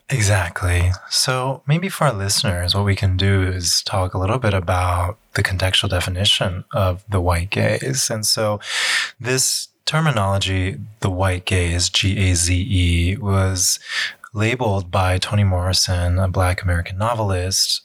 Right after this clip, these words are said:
defining as the assumption that the default reader or observer is coming from a perspective of someone who identifies as white, or that people of color sometimes feel the need to take into account the white reader or observer's reaction.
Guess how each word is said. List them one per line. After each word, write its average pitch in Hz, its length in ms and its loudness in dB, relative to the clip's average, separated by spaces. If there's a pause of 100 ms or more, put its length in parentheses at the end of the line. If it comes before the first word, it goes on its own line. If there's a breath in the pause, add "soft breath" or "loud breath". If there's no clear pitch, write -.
defining 98 460 2
as 90 380 0 (460 loud breath)
the 101 200 2
assumption 101 600 -2
that 92 160 -2
the - 80 -2
default 101 400 0
reader 110 500 0
or 101 180 -2
observer 92 680 0
is 98 120 0
coming 95 300 0
from 90 180 -2
a 82 40 -6
perspective - 540 -4
of 82 40 -2
someone 85 280 -2
who 95 80 0
identifies 85 640 0
as 82 120 -2 (120)
white, 80 480 -4 (440 loud breath)
or 104 80 0
that 92 140 -2
people 101 240 0
of - 80 -4
color 92 300 0
sometimes 90 420 0
feel 160 320 0
the 120 120 -4
need 87 420 0
to - 100 -2
take - 240 -2
into 90 240 0
account 107 600 -4 (400 loud breath)
the 104 100 0
white 98 240 0
reader 95 500 2
or 101 200 -2
observer's 87 760 -2
reaction. 98 880 -2